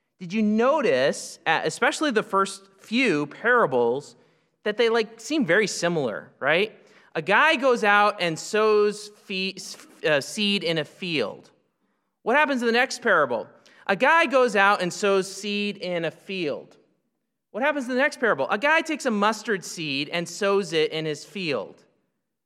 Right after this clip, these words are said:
That seems similar to you? Yeah, there's, there's, and when the scriptures do that, when Jesus is doing that,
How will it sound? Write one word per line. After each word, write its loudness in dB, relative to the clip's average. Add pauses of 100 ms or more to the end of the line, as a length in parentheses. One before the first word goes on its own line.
(120)
That -2
seems -4
similar 0
to -8
you? -6 (800)
Yeah, 2
there's, 0
there's, 0
and -4
when -2
the -4
scriptures -6
do -4
that, 2
when 0
Jesus -4
is -6
doing -4
that, -2